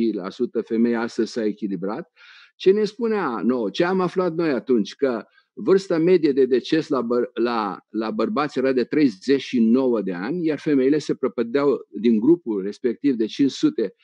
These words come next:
și ceva de oameni la patruzeci și doi de ani. Și când ne-am uitat la cauza de deces, jumătate din oamenii noștri de atunci se prăpădeau cu accidente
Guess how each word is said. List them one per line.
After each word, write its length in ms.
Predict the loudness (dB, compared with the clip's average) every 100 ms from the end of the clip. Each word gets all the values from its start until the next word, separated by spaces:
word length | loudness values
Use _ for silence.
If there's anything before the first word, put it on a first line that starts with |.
| _ _
și 160 | -10
ceva 320 | -2 -2 0
de 120 | 0 0
oameni 320 | 2 2 2
la 140 | 0
patruzeci 480 | -4 -8 -4 -4 -4
și 120 | -4
doi 180 | -4 -4
de 120 | -2
ani. 200 | -2 -2 -4 -20 -10
Și 180 | -4 -4
când 360 | 0 2 4
ne-am 260 | 4 4 2
uitat 320 | 0 -4 -2
la 140 | -2
cauza 360 | 0 0 4 4
de 120 | 4
deces, 480 | 4 2 2 -2 -2
jumătate 840 | -10 -2 2 2 0 -4 -4 2 2
din 220 | 4 4
oamenii 380 | 2 2 4 4
noștri 420 | 2 -4 -4 -2
de 80 | -2
atunci 340 | -2 0 0
se 140 | 0
prăpădeau 440 | -2 -2 -2 -2 -2
cu 100 | -4
accidente 680 | -8 -6 -2 -2 0 0